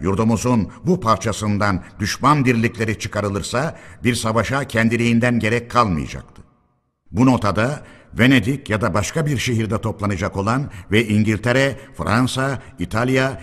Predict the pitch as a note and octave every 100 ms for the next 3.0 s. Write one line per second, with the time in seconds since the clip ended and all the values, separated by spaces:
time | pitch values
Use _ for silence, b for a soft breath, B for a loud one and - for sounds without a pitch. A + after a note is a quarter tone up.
0 | F#2 G2 F2+ B2 C3 B2 C3 C3 - F2+
1 | G2 C3 C3 B2 C3+ B B - - D3
2 | - - - B B G#2+ A2+ B2+ C#3+ -